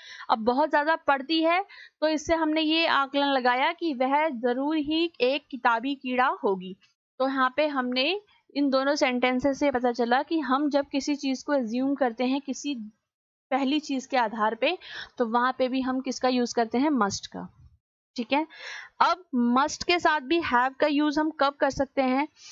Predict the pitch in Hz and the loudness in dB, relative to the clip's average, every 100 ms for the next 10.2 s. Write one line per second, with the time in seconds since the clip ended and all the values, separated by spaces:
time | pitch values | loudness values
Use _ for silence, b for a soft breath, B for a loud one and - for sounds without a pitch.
0 | B - 226 330 370 320 311 311 311 254 | B -6 0 0 2 0 2 0 0 2
1 | 277 311 - 294 294 - 247 277 - 254 | 2 0 0 0 2 2 2 -2 -2 -2
2 | - 285 294 277 247 - 240 240 294 262 | -2 -2 -2 -2 -6 0 0 0 -4 -2
3 | 240 240 247 240 285 277 233 254 285 254 | -2 0 -2 -2 -2 2 2 0 0 -2
4 | - 233 220 247 294 294 226 196 - 196 | 0 -2 0 0 0 0 -2 -2 -6 -6
5 | 190 B B B _ 254 262 320 - - | -8 B B B _ 0 0 0 -4 -6
6 | 294 262 262 302 285 254 285 - 262 277 | 0 0 2 0 2 0 0 -2 -2 0
7 | 302 - 330 320 269 302 302 262 233 - | -2 0 0 2 0 -2 0 -2 -2 -4
8 | 294 302 311 311 285 - 262 247 247 240 | -2 -2 0 0 -2 -4 -10 -2 -2 0
9 | 294 285 262 269 311 B B B 208 269 | -2 -2 -2 -2 -4 B B B -2 0
10 | 330 381 | 2 0